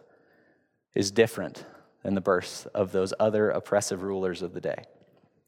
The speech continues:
The angel goes on to say that he will reign over the house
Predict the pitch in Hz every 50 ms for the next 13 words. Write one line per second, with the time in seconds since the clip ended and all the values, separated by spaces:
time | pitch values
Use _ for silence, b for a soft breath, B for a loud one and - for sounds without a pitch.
0 | _ _ _ _ _ - - _ _ _ _ _ _ _ _ _ _ _ _ -
1 | - 123 139 135 123 135 117 135 123 113 131 135 135 127 120 - - 139 127 117
2 | 120 101 - 131 135 127 120 113 110 117 120 123 131 135 135 139 127 113 123 107
3 | 117 104 107 101 - 117 117 120 127 127 - - -